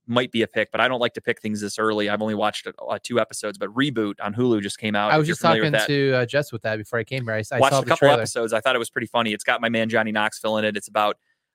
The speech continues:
Speaker 1: uh, this girl goes to Hulu, actually, in the show. She goes to Hulu and pitches them an idea and says, "I wanna reboot this eighties sitcom." And it's all of them now in twenty twenty-two, and they're supposed to be, like, they're all older, and, like, the,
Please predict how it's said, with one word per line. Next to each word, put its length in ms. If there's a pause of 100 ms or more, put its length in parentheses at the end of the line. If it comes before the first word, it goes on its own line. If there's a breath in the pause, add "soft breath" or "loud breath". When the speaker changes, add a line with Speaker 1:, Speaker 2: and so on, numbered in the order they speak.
(140)
Speaker 1:
uh, 300
this 160
girl 440 (320)
goes 300
to 220
Hulu, 360
actually, 440
in 80
the 60
show. 280
She 140
goes 180
to 80
Hulu 220
and 100
pitches 240
them 140
an 40
idea 280
and 80
says, 160
"I 60
wanna 180
reboot 460
this 280 (140)
eighties 360
sitcom." 460 (320)
And 160
it's 160 (120)
all 200
of 80
them 180
now 320
in 100
twenty 240
twenty-two, 520
and 120
they're 120
supposed 340
to 60
be, 100
like, 220 (220 soft breath)
they're 120
all 160
older, 600
and, 100
like, 180
the, 100